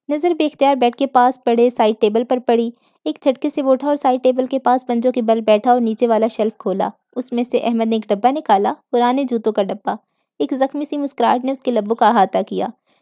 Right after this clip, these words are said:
बेड पे बैठते हुए उसने डब्बे से गर्द साफ की और बहुत धीरे से उसे खोलना शुरू किया, यूं कि हर घड़ी वो खुद से कह रहा हो, "उठाऊं या ना उठाऊं?" यादें तकलीफ दे होती हैं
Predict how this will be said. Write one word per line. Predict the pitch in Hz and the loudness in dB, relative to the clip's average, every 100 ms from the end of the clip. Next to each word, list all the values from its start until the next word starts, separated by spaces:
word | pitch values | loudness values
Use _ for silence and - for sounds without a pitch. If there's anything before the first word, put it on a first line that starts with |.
| _ | _
बेड | 240 220 | 0 2
पे | 233 233 | 2 2
बैठते | 208 226 - | 2 0 -2
हुए | 226 226 | -2 0
उसने | 254 - 254 | 0 -2 -4
डब्बे | 220 226 240 | -4 0 0
से | 247 | 0
गर्द | 220 214 233 | 0 0 0
साफ | - 226 247 | -2 -2 -2
की | - 226 | -4 -2
और | - | -2
बहुत | 233 262 285 277 | -2 -6 -6 -6
धीरे | 233 226 247 | -6 -2 -2
से | 247 | -4
उसे | 247 233 | -4 -4
खोलना | - 202 - | -2 -4 -4
शुरू | 233 214 208 | -6 -4 -4
किया, | - 196 233 - | -4 -6 -6 -6
यूं | 254 262 | -4 -2
कि | 262 | -2
हर | 226 233 | -2 -2
घड़ी | 220 233 208 214 220 _ - | -2 -2 -4 -4 -10 _ -10
वो | |
खुद | 226 226 | -4 -2
से | - | -2
कह | 214 202 214 | -2 2 2
रहा | 214 | 2
हो, | 226 - _ _ _ _ _ | -2 -8 _ _ _ _ _
"उठाऊं | - 226 233 233 | -10 -6 -4 -2
या | 262 233 | -2 -4
ना | 214 | -4
उठाऊं?" | 202 202 220 226 - _ _ _ _ _ _ - | -4 -6 -10 -10 -14 _ _ _ _ _ _ -6
यादें | 285 302 320 | -4 -2 -2
तकलीफ | 302 254 254 247 | -4 -2 -4 0
दे | 214 | 0
होती | 185 196 202 | 0 -4 -10
हैं | 180 233 | -10 -10